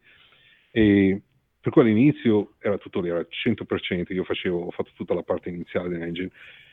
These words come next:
Poi nel corso degli anni, ovviamente, eh, ho,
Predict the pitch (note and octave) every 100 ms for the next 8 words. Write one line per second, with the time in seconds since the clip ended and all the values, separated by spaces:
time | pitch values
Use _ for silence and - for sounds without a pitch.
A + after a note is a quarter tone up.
0 | _ _ E3+ C3 A2 G#2 B2 - G#2 F#2
1 | B2+ G#2+ F#2+ A2 G#2 F#2+ F2+ F#2 F#2+ -
2 | F2+ E2 F2 E2+ E2+ E2 - _ _ _
3 | - F2+ E2+ E2